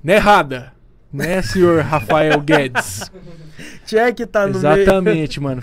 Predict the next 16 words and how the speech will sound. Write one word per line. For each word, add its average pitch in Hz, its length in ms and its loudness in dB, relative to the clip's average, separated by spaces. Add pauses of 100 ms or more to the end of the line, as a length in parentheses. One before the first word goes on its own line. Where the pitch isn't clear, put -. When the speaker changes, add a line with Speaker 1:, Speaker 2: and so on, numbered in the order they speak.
(100)
Speaker 1:
Mas 165 220 -2
é 240 80 -2
aquilo, 254 320 -8
né, 220 80 -8
mano? 185 320 -6
Você 202 200 -6
é 196 60 -2
amigo, 185 440 -6
você 226 300 -10
é, 247 80 -14 (440)
você 254 240 -14
é 294 360 -2
Speaker 2:
É. 294 100 -10
Speaker 1:
cuzão, 285 420 0
tá 135 160 -8
ligado? 135 420 0